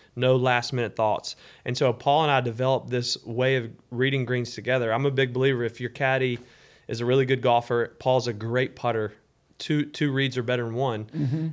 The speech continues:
Speaker 1: And Paul and I have the system where I read it and he reads it and we combine our reads and go in the middle.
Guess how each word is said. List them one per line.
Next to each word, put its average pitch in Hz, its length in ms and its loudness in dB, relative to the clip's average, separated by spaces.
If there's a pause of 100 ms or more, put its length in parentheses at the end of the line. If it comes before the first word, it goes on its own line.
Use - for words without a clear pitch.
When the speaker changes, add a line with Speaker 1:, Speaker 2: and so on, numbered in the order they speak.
Speaker 1:
And 123 320 2
Paul 139 200 4
and 139 60 2
I 123 40 4
have 127 160 0
the 120 60 -4
system 135 360 -4
where 113 160 2
I 113 140 4
read 127 260 2
it - 260 2 (140)
and 117 240 -2
he 127 120 -2
reads 127 240 0
it 139 100 2
and 120 100 -4
we 123 100 0
combine 117 440 -2
our 110 100 -2
reads 113 340 -4
and 113 140 -6
go 117 140 0
in 113 60 -4
the 107 40 -4
middle. 117 420 -2